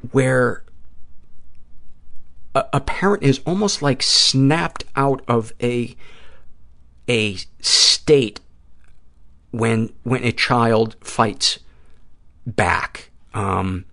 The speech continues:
and it never happens again. And I'm not giving any kind of advice here to anybody. It's more of an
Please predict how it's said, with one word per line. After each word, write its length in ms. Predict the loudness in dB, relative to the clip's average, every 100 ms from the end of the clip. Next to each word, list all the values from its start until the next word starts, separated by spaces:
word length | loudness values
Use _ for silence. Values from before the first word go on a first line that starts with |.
| -20 -20 -20 -20 -20 -20 -6
and 140 | 0 0
it 120 | 2
never 280 | 2 2 2
happens 440 | 2 0 0 -4
again. 440 | -4 -4 -6 -8 -12 -14 -14 -14 0
And 160 | 4
I'm 100 | 6
not 180 | 6 4
giving 340 | 4 4 2 0 4
any 240 | 6 4
kind 300 | 4 2 2
of 100 | 0
advice 440 | -2 -2 -2 -4
here 500 | -6 -4 -4 -4 -8 -16 -18 -8
to 240 | -6 0
anybody. 460 | 2 2 2 2 0
It's 220 | -2 -2 0
more 220 | 4 6
of 80 |
an 100 | 4